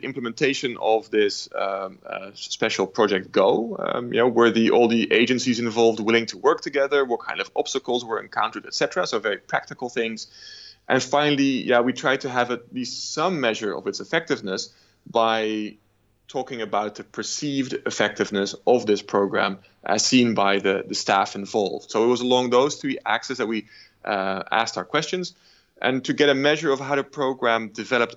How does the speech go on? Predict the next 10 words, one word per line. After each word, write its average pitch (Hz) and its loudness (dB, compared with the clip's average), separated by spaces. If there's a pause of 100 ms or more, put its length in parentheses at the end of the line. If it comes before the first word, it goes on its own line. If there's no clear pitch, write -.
over 110 -2
time, 127 -6
we 117 -6
held 107 -2
three 156 -6
rounds 123 0
of, 104 -6 (160)
uh, 98 -16
semi-structured 104 -4
interviews 131 -6